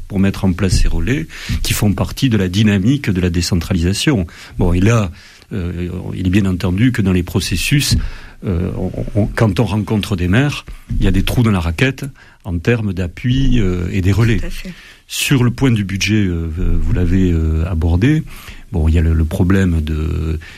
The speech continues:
Speaker 1: de, de, de, des dépenses qui, euh, où la, la bascule, euh, devient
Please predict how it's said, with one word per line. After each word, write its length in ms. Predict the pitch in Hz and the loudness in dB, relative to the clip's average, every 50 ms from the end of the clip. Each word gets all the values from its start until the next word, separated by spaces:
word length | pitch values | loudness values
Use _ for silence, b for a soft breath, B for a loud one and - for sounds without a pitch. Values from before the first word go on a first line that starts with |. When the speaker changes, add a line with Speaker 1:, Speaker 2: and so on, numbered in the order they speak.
| B B B - | B B B -8
Speaker 1:
de, 160 | 90 82 80 | -6 -4 -2
de, 180 | 80 82 82 | -2 -2 0
de, 180 | 82 80 82 80 | 0 2 2 2
des 120 | 80 87 | 2 2
dépenses 600 | 85 - 92 78 - 101 101 101 101 98 - - 82 | 2 2 0 0 2 0 2 2 2 0 -2 -4 -6
qui, 300 | 78 - - 82 82 82 | -8 -8 -4 -2 0 0
euh, 160 | 80 80 80 | 2 2 2
où 180 | 80 78 80 85 | 2 2 2 2
la, 220 | 85 82 82 82 | 2 4 4 2
la 140 | 82 80 82 | 2 4 4
bascule, 600 | - - - - - - - 98 98 95 92 87 85 | 4 6 6 6 6 4 2 2 0 -2 -4 -6 -6
euh, 320 | 87 82 80 82 85 85 85 | -8 -8 -8 -8 -10 -10 -10
devient 380 | 82 85 85 85 87 92 90 | -8 -6 -4 -2 0 0 0